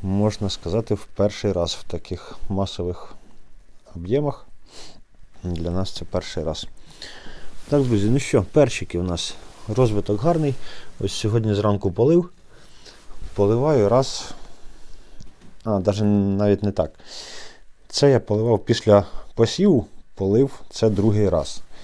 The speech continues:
І то не всі ящички, бо є ящики, які, в яких ще було, ось як тут.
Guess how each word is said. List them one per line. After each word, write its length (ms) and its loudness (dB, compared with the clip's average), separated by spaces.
І 120 4
то 200 4
не 120 8
всі 240 0
ящички, 540 2
бо 200 4
є 160 6
ящики, 500 2
які, 520 4
в 40 2
яких 300 2
ще 160 2
було, 340 4
ось 160 -2
як 100 2
тут. 300 0